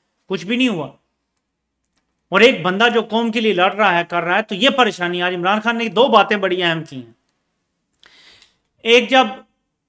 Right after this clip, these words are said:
हमजा अली अब्बासी ने कहा कि ऐसा लग रहा है आप आएंगे दो तिहाई अक्सरियत से, तो इमरान खान ने कहा कि ये ना कहो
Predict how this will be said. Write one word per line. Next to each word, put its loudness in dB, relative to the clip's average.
हमजा 2
अली 2
अब्बासी -2
ने -2
कहा 0
कि -4
ऐसा -2
लग -2
रहा 2
है 4
आप 2
आएंगे -2
दो -2
तिहाई -2
अक्सरियत -6
से, -12
तो -12
इमरान -6
खान -8
ने -8
कहा -2
कि -10
ये -6
ना -2
कहो -6